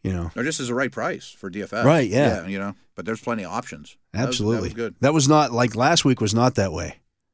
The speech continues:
Speaker 2: No.
Speaker 1: If you remember,
Speaker 2: It really
Speaker 1: we looked,
Speaker 2: wasn't
Speaker 1: we looked at
Speaker 2: too
Speaker 1: that schedule
Speaker 2: exciting.
Speaker 1: last week and like, "Ew, I
Speaker 2: Yeah.
Speaker 1: don't wanna start any of these defenses."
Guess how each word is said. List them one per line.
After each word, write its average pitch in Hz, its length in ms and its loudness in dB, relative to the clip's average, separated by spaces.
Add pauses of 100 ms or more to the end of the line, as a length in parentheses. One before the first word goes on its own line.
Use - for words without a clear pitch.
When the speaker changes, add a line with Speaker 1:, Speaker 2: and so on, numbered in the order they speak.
(160)
Speaker 2:
No. 95 340 -4
Speaker 1:
If 98 140 0
you 104 80 2
remember, 101 320 2
Speaker 2:
It 95 40 2
really 101 60 4
Speaker 1:
we 117 60 4
looked, 117 80 2
Speaker 2:
wasn't 117 180 2
Speaker 1:
we 127 80 8
looked 131 160 4
at - 40 0
Speaker 2:
too 120 60 4
Speaker 1:
that 113 60 4
schedule 113 320 4
Speaker 2:
exciting. - 20 2
Speaker 1:
last 117 260 4
week 98 100 2
and 90 100 -2
like, 85 120 -4
"Ew, 85 380 -2
I - 20 -12
Speaker 2:
Yeah. 95 140 -4
Speaker 1:
don't 127 100 4
wanna 98 120 0
start 95 200 0
any 120 180 2
of 101 40 0
these 92 120 -4
defenses." 87 520 -6